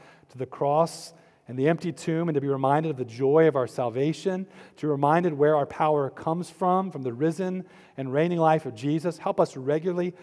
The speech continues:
to look up. Father, how often do we look down and inside of ourselves? Father, we pray by the strength of your Spirit to look up to Jesus, to find joy in him,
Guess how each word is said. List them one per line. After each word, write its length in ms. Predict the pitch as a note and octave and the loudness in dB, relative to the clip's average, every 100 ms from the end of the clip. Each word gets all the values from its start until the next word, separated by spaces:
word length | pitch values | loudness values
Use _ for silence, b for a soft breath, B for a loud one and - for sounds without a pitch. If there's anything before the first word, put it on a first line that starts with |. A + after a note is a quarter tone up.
| B B | B B
to 100 | D#3 | -4
look 300 | D3 C#3 - - | 2 0 0 -2
up. 420 | C#3+ E3+ - - b b - | 0 0 -4 -20 b b 0
Father, 180 | D#3+ | 2
how 140 | D3+ D#3 | 4 4
often 340 | E3 E3 E3+ | 4 2 -4
do 120 | C#3 | -4
we 100 | C#3 | -4
look 420 | C3+ D#3+ D#3+ C#3 A#2+ | 0 0 0 -8 0
down 560 | C#3 D#3 E3+ F#3 F#3 | 4 6 6 4 0
and 120 | G2+ - B E3+ | -6 -12 B -8
inside 560 | C#3 - - D#3+ F3 | -8 -4 2 4 4
of 80 | D#3+ | 4
ourselves? 680 | D#3 D3+ - D#3+ E3 F3 E3 | 0 0 0 2 4 2 0
Father, 240 | D#3 C#3+ | 0 0
we 140 | D3 E3 | -2 -6
pray 500 | - D#3+ D#3+ F3+ F3 B B B | 0 2 4 2 -4 B B B
by 80 | C3+ | -6
the 100 | C3 | -4
strength 300 | - F3+ E3 | -6 -6 -6
of 80 | D3 | -8
your 100 | D3+ | -10
Spirit 360 | - E3+ E3 D3 | -6 -4 -4 -4
to 80 | |
look 160 | C#3+ C3 | -6 -2
up 160 | D#3 D#3+ | -4 -4
to 100 | D3+ | -10
Jesus, 500 | A#2+ D3+ D#3+ E3+ E3 | -8 -6 -4 -6 -6
to 100 | D3 | -8
find 260 | C#3 B2 A2 | -8 -10 -10
joy 380 | A#2 C#3+ E3+ F3+ | -6 -2 0 -2
in 100 | D#3+ | -4
him, 360 | E3 E3 E3+ | -4 -4 -8